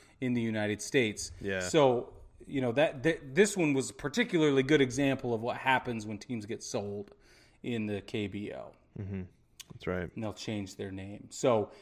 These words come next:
Speaker 1: last season, twenty nineteen, they went eighty-six and fifty-seven,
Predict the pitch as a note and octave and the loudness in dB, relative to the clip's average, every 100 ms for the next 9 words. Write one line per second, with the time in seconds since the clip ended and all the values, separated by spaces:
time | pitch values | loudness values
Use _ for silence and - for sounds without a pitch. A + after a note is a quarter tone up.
0 | - C3 C#3 F3+ G3 - G3+ F#3+ F#3 F3+ | -10 2 4 4 2 -2 0 0 0 -2
1 | - F#3 F3+ F3 F3 D#3+ - F3 F#3+ F#3 | 0 0 2 2 0 -4 -4 -2 0 2
2 | D3 C3 C3 - D#3 D#3 E3+ F3+ E3 E3 | 2 2 0 -4 0 2 2 0 -2 -6
3 | _ _ - - - F#3+ - E3 C3+ - | _ _ -10 -4 0 0 0 -4 -4 0
4 | F#3+ F#3 D3 - - F3 E3+ A#3 C4 | 0 0 -4 -6 -4 2 2 2 -2